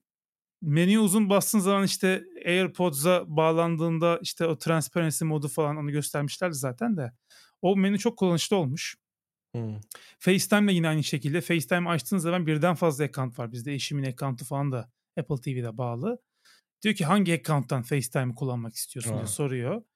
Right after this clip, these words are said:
Speaker 1: İşte, "Benim account'um." diyorum. Zaten bir FaceTime görüşmesi varsa telefonla falan başlamış, hemen yukarıda şey diyor,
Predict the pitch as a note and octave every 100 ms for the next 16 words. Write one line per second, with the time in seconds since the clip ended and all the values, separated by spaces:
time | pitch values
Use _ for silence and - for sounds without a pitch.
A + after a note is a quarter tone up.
0 | _ _ _ - D#3+ E3 F#3 F3 D#3+ D#3+
1 | E3 B2 C3+ B2 B2+ A#2+ A#2 C#3 A3+ D#3+
2 | E3+ F3+ F#3 - _ _ _ _ F3 -
3 | F3 - F3+ D#3 E3 - E3+ - F3+ G3
4 | - D#3 D3 C#3+ D3 C#3 A#2+ D3 C#3+ C#3+
5 | A#2+ A3+ G3+ F3 D#3+ D#3 D#3 D#3+ E3+ D#3+
6 | C3 B2 A2+